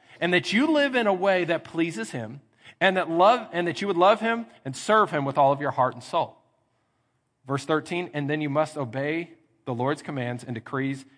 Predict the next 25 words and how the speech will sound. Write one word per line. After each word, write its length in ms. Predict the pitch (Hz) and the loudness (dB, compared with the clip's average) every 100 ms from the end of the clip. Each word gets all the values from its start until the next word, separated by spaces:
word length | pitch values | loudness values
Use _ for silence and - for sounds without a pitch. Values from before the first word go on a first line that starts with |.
| _ | _
and 100 | 113 | -4
that 80 | 120 | -4
I 60 | |
am 80 | 117 | -4
giving 260 | 117 120 135 | -6 -6 -4
you 60 | |
today 260 | 127 117 113 | -4 -6 -6
for 160 | 113 | -8
your 180 | 110 107 | -10 -8
own 140 | 104 107 | -10 -12
good." 260 | 104 92 _ _ _ _ _ _ _ _ _ _ | -18 -20 _ _ _ _ _ _ _ _ _ _
So 340 | - 208 - - | 2 2 0 2
I 100 | 170 | 2
read 380 | 143 185 302 | 4 2 2
that 240 | 160 135 151 | 2 0 2
and 80 | 156 | 2
all 120 | 180 | 2
of 60 | 190 | 2
a 60 | |
sudden 340 | 147 196 160 151 | 0 0 0 -6
it 200 | 156 - | -10 -8
makes 380 | 131 139 147 147 | -4 -4 -4 -8
sense 340 | - 135 101 | -10 -10 -10
to 100 | - | -18
me. 240 | 104 - | -20 -20